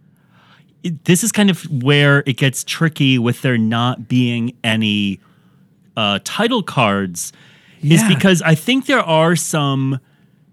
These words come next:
Speaker 1: I know Paget Brewster is in it somewhere. There,
Speaker 2: Okay.
Speaker 1: there are children celebrities, but because they'd have just been kids on N B C shows, I don't know what they look like.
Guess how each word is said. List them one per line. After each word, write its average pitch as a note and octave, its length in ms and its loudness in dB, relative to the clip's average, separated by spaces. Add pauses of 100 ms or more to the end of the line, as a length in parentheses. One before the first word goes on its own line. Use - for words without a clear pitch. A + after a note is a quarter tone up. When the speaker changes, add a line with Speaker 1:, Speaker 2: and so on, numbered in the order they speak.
(420)
Speaker 1:
I E3+ 100 0
know G#3+ 120 2
Paget A3+ 420 -2
Brewster C#3+ 440 0
is A#2+ 120 0
in A#2+ 140 -4
it A2+ 100 -4
somewhere. G2 800 -2 (640)
There, A3 200 4
Speaker 2:
Okay. E3+ 100 -2
Speaker 1:
there G#3 180 4
are A3+ 340 2 (180)
children G3+ 600 0
celebrities, F3+ 1040 -4 (440)
but F3+ 100 0
because G3 320 0
they'd G#3 140 0
have F3+ 120 0
just F#3 320 0
been E3 320 -2 (600)
kids F3 540 -2
on D#3+ 280 0
N D3+ 240 0
B C#3+ 200 -2
C D3+ 380 0
shows, G#2+ 600 -2 (100)
I D#3+ 160 0
don't D#3+ 160 -2
know G2 60 -4
what G2+ 160 -6
they F#2+ 160 0
look F#2 320 -8
like. G#2 480 -6